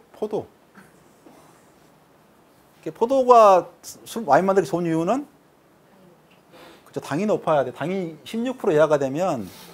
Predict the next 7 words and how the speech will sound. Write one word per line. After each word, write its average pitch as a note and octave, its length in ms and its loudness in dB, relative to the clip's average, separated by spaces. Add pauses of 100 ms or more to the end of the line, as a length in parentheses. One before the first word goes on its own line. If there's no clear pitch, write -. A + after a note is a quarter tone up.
(580)
설탕을 B3 480 -4
가당을 D3+ 380 0
안 A2+ 100 -6
해주면 B2 720 -6
알코올 D3+ 380 0
나오는 B2 400 -2
양이, B2+ 540 -8